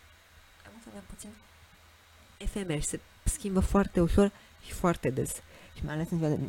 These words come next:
nici măcar nu trebuie să te chin-, inclusiv cu niște, uh,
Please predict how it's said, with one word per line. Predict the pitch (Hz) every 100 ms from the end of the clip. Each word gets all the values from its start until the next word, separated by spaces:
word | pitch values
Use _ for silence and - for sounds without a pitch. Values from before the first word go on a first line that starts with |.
| 113 107
nici | 175 165
măcar | - 175 175
nu | 175 175
trebuie | - 170 175
să | -
te | 165
chin-, | 165 147 - - - -
inclusiv | - 170 147 147 165 - -
cu | 151 143 -
niște, | - 151 - 151 151 - - - - - -
uh, | 151